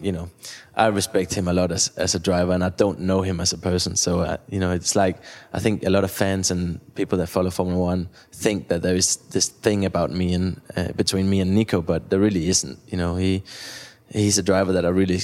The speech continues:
respect. He's one of the drivers that I really expect, respect on the grid, and, um, and I think it's, uh, it's more, like, annoying that, that there is this thing with me and him, because, yeah, it, it's, it's not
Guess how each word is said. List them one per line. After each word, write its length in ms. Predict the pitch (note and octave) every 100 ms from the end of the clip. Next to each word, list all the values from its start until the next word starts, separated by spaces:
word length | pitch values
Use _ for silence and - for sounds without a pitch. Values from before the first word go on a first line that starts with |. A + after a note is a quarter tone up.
| -
respect. 640 | F#2 F2+ - F#2+ - - - _
He's 120 | G#2+ F#2
one 140 | F#2+
of 80 | F2+
the 80 | F2
drivers 320 | F#2+ F#2 F#2
that 100 | F#2
I 40 |
really 200 | F#2 F#2
expect, 400 | F2+ - F#2 E2+ - -
respect 460 | F#2+ - F#2+ F2+
on 140 | F#2+ F#2
the 60 |
grid, 300 | F2+ G2 G2+
and, 240 | F#2+ F2+ F2
um, 400 | F2+ F2+ F#2 G2 _ _
and 100 | -
I 40 | F#2
think 260 | G2+ F2+
it's, 300 | F2 F2 -
uh, 300 | F#2 F2 E2+
it's 300 | E2 - -
more, 240 | G2 G2 F#2+
like, 220 | E2+ E2 - _ -
annoying 500 | F2 F2+ G2 F#2 F2
that, 120 | E2 - -
that 200 | F#2+ F2
there 100 | F2+
is 200 | F2 -
this 200 | - F#2
thing 420 | - F#2+ F#2 F2+ -
with 180 | F#2
me 160 | F#2 F2+
and 100 | F2
him, 160 | F#2 F#2
because, 380 | - E2+ E2 - - -
yeah, 240 | F#2 F2 G2+
it, 200 | - F#2+
it's, 520 | - F#2 - - - - _ - - - _
it's 140 | -
not 200 | G#2 F2+